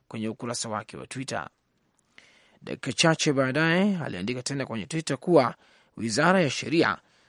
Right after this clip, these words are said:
itakiwa ibaki na marufuku yale ya awali na si haya ya sasa yaliyobadilishwa na kulainishwa ili kuonekana katika lugha inayokubalika mbele ya wengi waliowasilisha kwenye Mahakama Kuu. Na wizara ya sheria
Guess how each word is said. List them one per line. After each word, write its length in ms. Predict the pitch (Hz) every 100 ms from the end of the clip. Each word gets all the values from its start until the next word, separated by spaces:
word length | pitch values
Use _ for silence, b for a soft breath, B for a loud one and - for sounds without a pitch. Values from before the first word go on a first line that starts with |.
| b
itakiwa 420 | - 90 123 156 143
ibaki 440 | 110 151 170 -
na 80 | 151
marufuku 420 | 139 135 - 127
yale 400 | 120 147 175 165
ya 140 | 143
awali 640 | - 113 127 160 160 196 220
na 120 | -
si 160 | - 127
haya 340 | - 143 143
ya 100 | 127
sasa 480 | - 170 165 151 143 b b b -
yaliyobadilishwa 920 | 90 139 117 113 175 180 - 170 165 -
na 140 | - -
kulainishwa 720 | 135 139 156 - - 85 - b b b
ili 260 | - 113 139
kuonekana 600 | 131 135 127 156 160 147
katika 240 | 139 139
lugha 280 | 160 160 139
inayokubalika 720 | 123 123 - 98 156 - 139
mbele 300 | 117 113 139
ya 80 | 143
wengi 440 | 165 143 101 69 - b b b b
waliowasilisha 720 | 82 123 127 - 151 135 117
kwenye 200 | - 98
Mahakama 460 | 85 73 - 78 71
Kuu. 440 | - 131 85 - _ _ b b b b b b
Na 100 | 67
wizara 380 | 80 95 131 123
ya 80 |
sheria 500 | 120 - 151 175 139